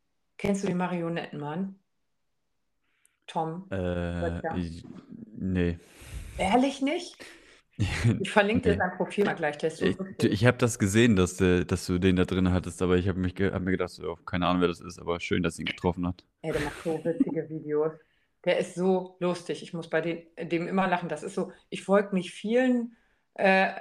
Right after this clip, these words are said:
Speaker 1: Accounts außerhalb des Laufens, ähm, aber ihm auf jeden Fall. Also, der ist so witzig. Und da hab ich mich auch echt gefreut, dass ich ihn getroffen hab.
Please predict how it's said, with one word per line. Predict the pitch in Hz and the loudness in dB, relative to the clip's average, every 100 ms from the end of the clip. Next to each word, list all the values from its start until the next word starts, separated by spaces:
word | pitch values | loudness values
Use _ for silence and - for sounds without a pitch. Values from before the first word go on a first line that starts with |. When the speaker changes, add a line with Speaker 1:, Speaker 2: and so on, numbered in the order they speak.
| - - - 175 - | -12 -14 -10 -8 -6
Speaker 1:
Accounts | 190 190 185 196 | -4 0 2 2
außerhalb | - 170 180 170 | -2 0 -2 -2
des | 175 | -4
Laufens, | 180 175 196 202 190 - | 4 4 4 0 -4 -4
ähm, | 165 165 165 170 _ _ _ - | -4 -4 -6 -10 _ _ _ -2
aber | - 165 160 | 2 4 4
ihm | 180 196 | 2 0
auf | 165 - | 0 -2
jeden | 165 | -4
Fall. | 160 - 147 160 156 _ _ _ - | -6 -6 -6 -6 -12 _ _ _ -8
Also, | 180 185 | -2 0
der | 175 | 0
ist | |
so | 170 175 | -2 0
witzig. | 190 196 - 240 196 - | 0 0 0 -2 -2 -6
Und | 160 | -2
da | 175 | 0
hab | |
ich | 190 | 0
mich | 196 | -6
auch | - | -8
echt | - 190 | -10 -12
gefreut, | - - 170 160 | -14 -8 -8 -8
dass | - | -16
ich | 156 | -16
ihn | 156 | -16
getroffen | 156 - - | -16 -16 -16
hab. | 156 | -16